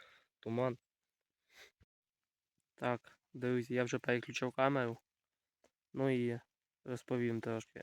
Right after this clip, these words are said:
Якщо, друзі, вибачаюся за голос, я був... Захворів оцього після останнього відео.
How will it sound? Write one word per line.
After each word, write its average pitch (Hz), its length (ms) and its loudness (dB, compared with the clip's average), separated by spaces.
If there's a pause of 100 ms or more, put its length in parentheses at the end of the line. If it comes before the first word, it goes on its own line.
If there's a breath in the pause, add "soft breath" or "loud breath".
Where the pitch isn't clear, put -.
(140)
Якщо, 123 280 -2
друзі, 131 360 0
вибачаюся 127 560 0
за 123 100 -2
голос, 143 400 2 (320)
я 123 100 -4
був... 117 320 -2 (460)
Захворів 139 560 2
оцього 120 320 -2
після - 320 -4
останнього 120 480 0
відео. 113 380 -2